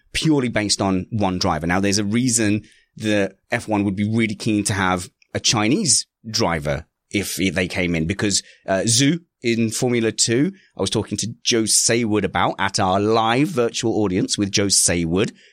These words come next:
Tickets to go on sale for the next one this week. Look out on Joe's social media, um, and, and, and mine. I'll advertise it as well.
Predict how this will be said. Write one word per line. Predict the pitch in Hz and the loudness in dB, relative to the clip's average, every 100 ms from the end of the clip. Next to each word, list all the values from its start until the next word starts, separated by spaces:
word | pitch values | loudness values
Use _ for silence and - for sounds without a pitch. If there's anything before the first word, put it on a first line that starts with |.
| _ | _
Tickets | - 113 - 107 - | -4 -4 -2 -2 0
to | |
go | 107 101 104 | 2 2 0
on | 104 107 | 0 0
sale | 98 101 87 | 0 0 -2
for | - 104 | -2 -2
the | 104 | 2
next | 117 135 - - | 2 2 0 -4
one | 107 98 127 - _ _ - | 0 0 0 -6 _ _ -10
this | 107 110 - | -2 0 0
week. | 95 123 - 98 | 0 -2 -2 -4
Look | 104 | -2
out | 98 98 | -2 -2
on | 95 95 | -2 0
Joe's | 95 95 | 2 2
social | - 107 - 113 | 0 0 2 2
media, | 113 104 135 - - - | 2 0 -2 -4 -18 -10
um, | 104 104 113 - 101 | -2 0 0 -4 -4
and, | 98 92 92 87 | -2 0 0 0
and, | 101 85 - | -2 -4 -4
and | 90 | 0
mine. | 80 78 80 - - | 0 0 -2 -6 -4
I'll | 92 85 | 0 0
advertise | 87 80 85 85 80 | -2 -4 -4 -2 0
it | 85 | -2
as | 80 | -4
well. | 92 92 85 | -2 0 0